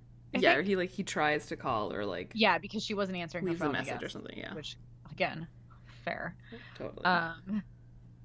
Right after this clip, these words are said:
Speaker 1: so he had left a message, and he was like, "Yeah, I'm sorry,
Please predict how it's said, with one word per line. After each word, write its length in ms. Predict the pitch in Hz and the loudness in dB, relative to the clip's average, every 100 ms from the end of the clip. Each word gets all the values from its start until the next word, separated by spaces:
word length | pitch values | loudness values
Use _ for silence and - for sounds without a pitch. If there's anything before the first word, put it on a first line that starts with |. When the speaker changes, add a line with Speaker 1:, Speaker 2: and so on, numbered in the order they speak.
| - - - - - - - - - - - | -20 -20 -20 -20 -20 -20 -20 -20 -20 -20 0
Speaker 1:
so 140 | - | 4
he 120 | 180 190 | 6 4
had 140 | 175 | 4
left 160 | 170 175 | 2 2
a 40 | |
message, 420 | 147 147 147 143 | -4 -4 -4 -4
and 40 | 127 | -6
he 40 | 110 | -6
was 120 | - | -6
like, 160 | 127 | -4
"Yeah, 120 | 139 139 | -2 -2
I'm 80 | |
sorry, 480 | - 143 147 - - | 0 2 4 4 0